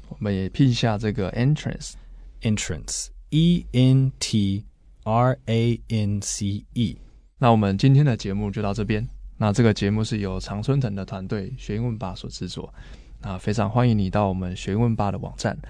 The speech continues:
Speaker 1: I V bar dot com dot T W，或是我们I V bar的I G去复习今天Podcast的内容。那也小小的预告一下，我们在，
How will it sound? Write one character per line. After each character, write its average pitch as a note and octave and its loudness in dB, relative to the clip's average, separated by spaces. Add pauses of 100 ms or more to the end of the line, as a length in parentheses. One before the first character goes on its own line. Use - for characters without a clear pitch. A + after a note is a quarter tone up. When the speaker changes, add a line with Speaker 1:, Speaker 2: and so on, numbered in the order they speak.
(400)
Speaker 1:
I C#3+ 6
V E3+ 6
bar D#3+ 6 (140)
dot G2 -8
com G2 -6
dot - -10
T - -8
W， B2+ 0 (440)
或 - 2
是 A#2 2
我 G#2+ 2
们 F2+ -2
I G2 -2
V G#2 0
bar F#2 -2
的 F#2+ -4
I G2 -2
G G2+ -6
去 - -10
复 G#2+ -6
习 F2 -10
今 A2 0
天 G#2 -6
Podcast B2 -2
的 G#2 -2
内 A2+ 2
容。 - -6 (540)
那 F#2+ -6
也 F2+ -4
小 A2+ 4
小 G2+ 4
的 F2+ 0
预 A#2 4
告 G#2 4
一 F#2 0
下， G2 -6
我 - -10
们 F2+ -8
在， G2+ -2